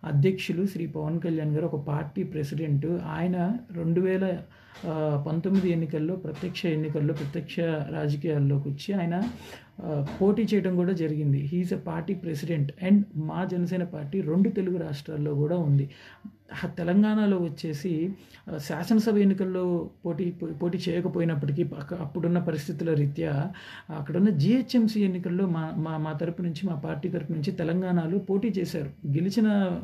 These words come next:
ఊ, పరిస్థితులు కూడా ఉన్నాయి. అక్కడ ఎం-, ఆ, లోకల్ ఎలక్షన్స్‌లో పోటీ చేసి మా పార్టీ తరపున, మా, మా, మా పార్టీ గుర్తు మీద మా పార్టీ తరపున మా పార్టీ పేరుతోటి గెలిచిన వాళ్ళు కూడా ఉన్నారు అక్కడ.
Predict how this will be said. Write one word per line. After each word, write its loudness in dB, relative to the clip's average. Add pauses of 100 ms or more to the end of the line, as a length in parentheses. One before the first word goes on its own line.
ఊ, -2 (180)
పరిస్థితులు -2
కూడా 4
ఉన్నాయి. -2 (680)
అక్కడ -2 (320)
ఎం-, 2
ఆ, -2
లోకల్ 2
ఎలక్షన్స్‌లో 2
పోటీ -4 (100)
చేసి 0
మా 4
పార్టీ -4
తరపున, 0
మా, -2
మా, 0 (120)
మా -2
పార్టీ -2
గుర్తు -4
మీద 0
మా 0
పార్టీ -4
తరపున -4
మా -2
పార్టీ -4
పేరుతోటి -2
గెలిచిన 0
వాళ్ళు -2
కూడా 2
ఉన్నారు 2
అక్కడ. -4